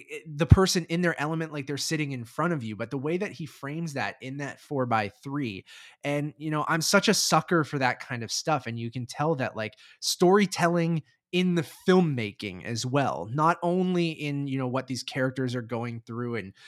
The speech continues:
the loss they're experiencing and things like that, but you can tell he is so meticulous that it's, every frame is planned, and, like, it's just such a mesmerizing movie.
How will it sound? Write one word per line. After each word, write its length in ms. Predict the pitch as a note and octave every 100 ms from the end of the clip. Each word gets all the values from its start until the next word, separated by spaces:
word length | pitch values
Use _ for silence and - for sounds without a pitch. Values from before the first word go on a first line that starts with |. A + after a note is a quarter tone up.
| -
the 80 | C#3
loss 440 | B2 A2+ A#2 A#2 -
they're 160 | A#2
experiencing 800 | A2 - A#2+ A2+ A2+ A2+ A#2 G#2+
and 120 | G#2
things 220 | G#2+ A2 G#2
like 180 | G2
that, 300 | G#2+ G#2+ G2+ -
but 140 | G2+
you 100 | A#2
can 140 | C3+
tell 180 | A#2+ C#3+
he 260 | C3 B2+ C3+
is 160 | D3
so 300 | B2+ - C#3+
meticulous 720 | C#3+ B2+ - C#3+ C3 A#2 G2+
that 180 | - G2+ - - - _
it's, 180 | B2+ - - -
every 500 | D#3 D#3 E3+ D#3 D3
frame 540 | - - C#3+ D3+ D#3
is 160 | C3+ A2+
planned, 840 | - - B2+ B2+ A#2+ E2+ E2 A2+ -
and, 240 | E3 D3+
like, 300 | D3 D3+ C#3+
it's 180 | D#3+ -
just 260 | - E3+ -
such 200 | F3 G3
a 40 |
mesmerizing 1120 | D#3+ C#3 C3 C#3+ C#3+ D3+ C#3 B2 A#2 A#2 A2+
movie. 480 | B2 A3+ A3+ C#3+ A2